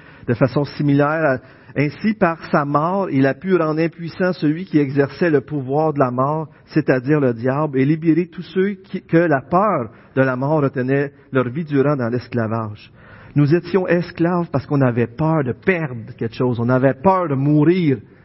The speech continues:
Mais depuis qu'on a Jésus-Christ dans notre vie, frères et sœurs, on ne devrait plus avoir peur de bien des choses. Pas vrai ? On est libéré.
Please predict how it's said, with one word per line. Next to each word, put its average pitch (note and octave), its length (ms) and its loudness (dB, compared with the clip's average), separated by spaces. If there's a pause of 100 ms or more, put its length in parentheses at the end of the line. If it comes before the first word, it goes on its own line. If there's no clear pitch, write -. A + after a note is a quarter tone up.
(1300)
Mais C#3 100 6
depuis D3 320 2
qu'on E3 180 2
a D3+ 80 4
Jésus-Christ C#3+ 640 -2
dans C3+ 120 2
notre A2+ 200 0
vie, C3+ 120 0
frères A#2 180 -2
et G#2+ 180 -6
sœurs, A#2 220 -4 (800)
on B2+ 80 2
ne A#2+ 60 2
devrait B2+ 280 2
plus F3 220 2
avoir A2+ 400 0
peur C3+ 460 -2 (440)
de B2 120 4
bien C#3 260 2
des A#2+ 140 2
choses. G#2+ 440 -4 (280)
Pas A#2+ 100 4
vrai ? C#3+ 260 0 (1300)
On C#3 140 4
est D3+ 120 4
libéré. F3+ 720 2